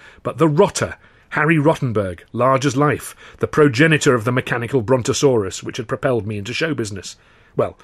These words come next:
regurgitated me into show business. I could not resist introducing myself. "What ho, Rotter?" I said at his shoulder.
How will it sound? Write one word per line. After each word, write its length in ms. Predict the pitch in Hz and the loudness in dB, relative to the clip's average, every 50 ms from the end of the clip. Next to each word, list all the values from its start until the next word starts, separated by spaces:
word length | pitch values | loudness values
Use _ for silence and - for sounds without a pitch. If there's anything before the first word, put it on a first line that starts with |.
| - _ _ _ _ | -20 _ _ _ _
regurgitated 800 | - 117 110 95 98 131 120 113 104 110 - - 101 98 - 95 | -8 -8 -6 -2 0 2 2 2 0 -2 -6 -8 -10 -10 -12 -12
me 140 | 98 98 101 | -12 -12 -12
into 160 | 101 101 101 | -12 -12 -10
show 180 | - 123 117 117 | -8 -6 -6 -6
business. 460 | 101 98 87 95 90 - - - _ _ _ _ _ _ _ _ _ _ _ _ _ _ _ _ _ _ - | -6 -8 -10 -12 -14 -18 -20 -20 _ _ _ _ _ _ _ _ _ _ _ _ _ _ _ _ _ _ -8
I 80 | 139 | -8
could 220 | 135 - - 185 156 | -2 0 0 2 2
not 180 | 139 - - | 0 -2 -2
resist 380 | 127 120 113 120 107 - - - | -4 -2 0 -2 -2 -2 -6 -10
introducing 480 | 101 92 101 98 110 117 - - 107 101 | -10 -10 -10 -10 -10 -10 -10 -10 -10 -12
myself. 480 | 95 95 - - 90 90 - - _ _ _ _ _ _ _ _ _ _ _ _ _ _ _ - | -12 -12 -12 -14 -16 -18 -20 -20 _ _ _ _ _ _ _ _ _ _ _ _ _ _ _ 0
"What 160 | 185 202 - | 0 2 4
ho, 160 | 160 180 196 | 4 6 6
Rotter?" 540 | 185 123 117 147 143 - - 196 185 139 - _ _ _ | 6 6 4 4 4 4 4 4 4 2 -2 _ _ _
I 80 | - 101 | -14 -12
said 280 | 101 - 123 123 127 117 | -8 -6 -4 -4 -6 -6
at 120 | 101 - | -10 -10
his 80 | 110 - | -10 -6
shoulder. 400 | - - 110 113 113 131 135 | -4 -4 -4 -2 -4 -6 -8